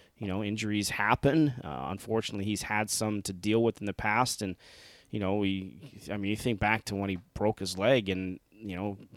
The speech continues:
when he was around the team, that's all they talked about was how, how is this guy so positive? How can he keep a smile on his face?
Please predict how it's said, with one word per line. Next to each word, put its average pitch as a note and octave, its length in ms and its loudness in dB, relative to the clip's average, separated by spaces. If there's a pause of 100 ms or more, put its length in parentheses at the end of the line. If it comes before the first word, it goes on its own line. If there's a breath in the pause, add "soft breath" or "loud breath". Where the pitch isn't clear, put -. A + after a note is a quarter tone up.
(260)
when G2+ 160 -4
he G#2 40 2
was A#2 280 6
around A2 240 6
the F#2+ 80 0
team, G2+ 280 -2
that's G2 180 -2
all B2 120 10
they C3+ 100 4
talked B2+ 340 0
about G2 240 2
was F#2 160 -2
how, A#2 240 6
how B2+ 240 8
is C3 100 8
this C3 160 2
guy A2+ 420 4
so A#2 240 4
positive? A2 560 0
How G#2 200 4
can A#2+ 160 -4
he A#2 40 -4
keep A#2+ 240 -4
a A2 60 -2
smile A2 380 -2
on A2 80 0
his G2+ 140 -2
face? A2 460 -2